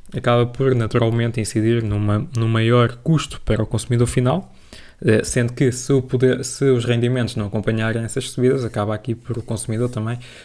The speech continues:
perder, eh, bastante poder de compra. Ora, estas pressões inflacionárias acabam por, eh, pressionar os produtos semi-acabados, que por sua vez acabam por, eh, fazer com que os bens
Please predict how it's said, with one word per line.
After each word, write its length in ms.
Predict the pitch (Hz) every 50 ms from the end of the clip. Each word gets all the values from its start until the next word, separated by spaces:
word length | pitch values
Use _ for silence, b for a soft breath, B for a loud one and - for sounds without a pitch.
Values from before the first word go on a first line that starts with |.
| B -
perder, 380 | - 117 117 113 117 123 127 123 123 B B B -
eh, 140 | 107 104
bastante 460 | 104 104 110 107 - - 117 120 120 120
poder 360 | - - 117 117 117 120 117
de 80 | - -
compra. 360 | - - - - - - - B B B B B B B B B B B B
Ora, 140 | - - 160
estas 260 | 156 - - 156 -
pressões 380 | - - - - 151 147 139 143
inflacionárias 760 | 139 - 139 131 127 - 139 139 139 131 123 120 117 - -
acabam 380 | 127 - 131 123 120 123 123
por, 340 | 120 123 - 147 143 131 123 - - - - - - -
eh, 120 | 120 113
pressionar 800 | 120 - 123 123 - - 120 120 120 127 127 123 113 110 - B B B B B -
os 160 | 127 117 -
produtos 560 | - - - 123 120 131 135 127 127 - -
semi-acabados, 680 | - - 104 104 104 - - 123 131 151 165 165 -
que 100 | - - -
por 180 | - - 123
sua 240 | - - - 120 117
vez 240 | 110 120 117 113 117
acabam 360 | 117 - 113 107 113 120 117
por, 280 | 117 - - 127 123 123 B B B B B
eh, 80 | - 113
fazer 340 | - - - 104 98 117 113
com 140 | - 113 107
que 160 | - - 123
os 220 | 117 110 104 101
bens 480 | 104 113 117 113 110 101 - - -